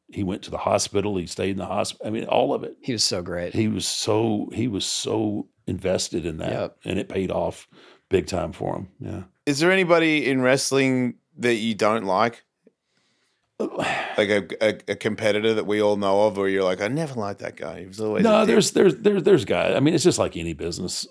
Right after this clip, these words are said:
Speaker 1: that there's guys that you like and there's guys that you don't like. And
Speaker 3: But they never got under your skin kind of thing, you know?
Speaker 1: Not, uh,
Speaker 2: Did
Speaker 1: more
Speaker 2: ever,
Speaker 1: my
Speaker 2: did it ever get
Speaker 1: issues,
Speaker 2: real in the ring?
Speaker 1: my, my issues more so, I can always,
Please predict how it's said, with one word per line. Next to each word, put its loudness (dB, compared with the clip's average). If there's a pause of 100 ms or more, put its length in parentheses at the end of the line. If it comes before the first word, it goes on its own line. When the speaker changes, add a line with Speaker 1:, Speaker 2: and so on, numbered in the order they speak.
(100)
Speaker 1:
that -4
there's -2
guys 2
that -2
you -4
like 0
and -10
there's -6
guys 0
that -4
you -10
don't -4
like. -4
And -8
Speaker 3:
But -2
they 4
never 4
got 4
under -2
your -2
skin -4
kind -8
of -12
thing, -10
you -8
know? -8
Speaker 1:
Not, 2 (760)
uh, -2 (200)
Speaker 2:
Did -8
Speaker 1:
more 10
Speaker 2:
ever, 10
Speaker 1:
my 10
Speaker 2:
did 8
it 12
ever 8
get 10
Speaker 1:
issues, 2
Speaker 2:
real 6
in 6
the 2
ring? 4
Speaker 1:
my, 6
my 6
issues 6
more 2
so, 2
I 6
can 2
always, 4